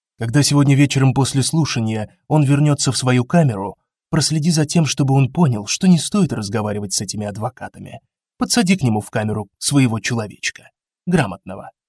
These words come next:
Правда, я не хочу, чтобы Дюбуа настолько пострадал, что пришлось отложить процесс. Нужно просто передать ему сообщение. «И как вы хотите, чтобы это сообщение было доставлено?» спросил Ломакс.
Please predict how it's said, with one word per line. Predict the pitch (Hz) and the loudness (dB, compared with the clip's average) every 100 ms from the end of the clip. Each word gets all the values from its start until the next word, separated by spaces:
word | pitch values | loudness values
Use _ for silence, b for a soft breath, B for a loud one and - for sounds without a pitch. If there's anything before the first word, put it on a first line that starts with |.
| _ _ | _ _
Правда, | - 170 135 | 0 0 2
я | 139 143 | 2 2
не | |
хочу, | 131 147 185 | 0 -2 -2
чтобы | - 143 127 | 0 0 0
Дюбуа | 123 117 135 139 | 0 2 2 2
настолько | 123 - 135 131 | 0 0 -2 -2
пострадал, | 127 - 127 131 180 151 b _ _ | -2 -2 0 2 2 0 b _ _
что | - - 165 | -12 -2 0
пришлось | 143 123 143 143 | 0 2 4 4
отложить | 135 123 120 113 - | 2 2 0 -2 -6
процесс. | 117 - - - - - _ _ _ | -8 -6 -6 -6 -8 -8 _ _ _
Нужно | 202 131 135 | 2 4 4
просто | - 87 - 113 | 4 2 0 -4
передать | 117 120 160 185 | -2 0 0 0
ему | 117 113 | -2 -4
сообщение. | - 104 95 - - - _ 127 _ _ _ _ _ _ _ _ _ _ | -6 -8 -6 -8 -8 -16 _ -20 _ _ _ _ _ _ _ _ _ _
«И | 101 | -4
как | - 120 | -2 2
вы | 131 | 2
хотите, | 131 131 120 | 2 0 0
чтобы | 123 - 117 | 0 0 0
это | 117 | 0
сообщение | 113 120 - 127 120 113 | 0 0 0 0 2 2
было | 117 117 | 0 2
доставлено?» | 117 117 - 98 92 90 - _ _ _ _ | 2 0 -2 -6 -8 -18 -18 _ _ _ _
спросил | - 123 113 117 | -4 -2 -2 -2
Ломакс. | 110 101 - - | -4 -6 -10 -14